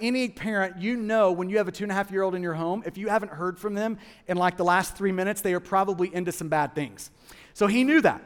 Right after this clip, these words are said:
So he instantly goes on the hunt to try to find his kid. And he finds his kid, and his kid is in the kitchen. His two and a half year old boy is in the kitchen, but not just in the kitchen, up on the countertop in the kitchen. So he's standing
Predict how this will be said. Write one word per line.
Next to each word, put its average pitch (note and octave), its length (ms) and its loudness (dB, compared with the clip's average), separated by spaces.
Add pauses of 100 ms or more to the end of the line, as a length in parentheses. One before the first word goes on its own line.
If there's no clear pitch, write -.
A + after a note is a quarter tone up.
(240)
So A#3+ 160 6
he A3+ 100 6
instantly C4 500 2
goes A#3 220 4
on A#3+ 60 -6
the A#3 80 -2
hunt G#3+ 180 0
to - 60 -18
try A3 100 2
to G#3+ 60 2
find G#3+ 240 0
his A3 100 -4
kid. B3 320 2
And G3 300 0
he G#3+ 300 0
finds C4+ 380 2
his - 140 -2
kid, F3+ 280 0
and G3+ 120 -4
his G3 100 -2
kid B3 200 0
is - 160 -2
in A#3+ 120 0
the B3 80 2
kitchen. A#3 460 0 (360)
His F#3+ 140 -4
two - 120 0
and C4 80 2
a B3 40 2
half B3+ 160 4
year A#3+ 120 2
old A3+ 100 8
boy G#3+ 140 6
is G3+ 100 2
in A3+ 160 2
the C#4 80 2
kitchen, A3 400 0
but G#3+ 100 -4
not A3+ 160 4
just B3+ 200 -6
in B3 80 2
the A#3+ 80 0
kitchen, A3+ 360 0
up C4+ 280 4
on B3 160 2
the G#3 100 2
countertop G#3 800 0
in F3 60 -4
the E3 80 -6
kitchen. A2+ 340 -8 (480)
So G#3+ 160 2
he's A3 160 4
standing B3+ 520 0